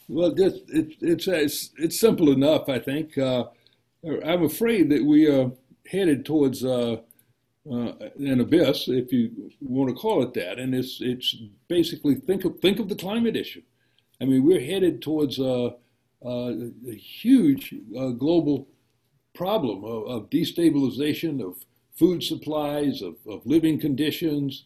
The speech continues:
a loss of biodiversity and natural systems, uh, heat waves, storms, droughts. Uh, it, it's, it is already beginning, and it's, it's gonna be, uh, you know,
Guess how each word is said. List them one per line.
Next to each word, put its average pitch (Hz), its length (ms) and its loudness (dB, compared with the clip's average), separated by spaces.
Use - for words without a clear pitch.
a 101 60 -8
loss 113 560 -2
of 127 100 -2
biodiversity 131 1160 -4
and 101 100 -8
natural 110 360 -10
systems, 175 800 -4
uh, 110 460 -4
heat 185 300 -4
waves, 156 720 2
storms, 170 840 -4
droughts. 151 840 -2
Uh, 113 580 -6
it, 143 240 -4
it's, 160 240 0
it - 460 -2
is 151 140 -2
already 185 380 4
beginning, 135 640 -2
and 139 140 -2
it's, 135 220 -8
it's 143 180 -4
gonna 156 220 -2
be, 143 360 2
uh, 139 80 -2
you 147 140 -2
know, 117 320 -8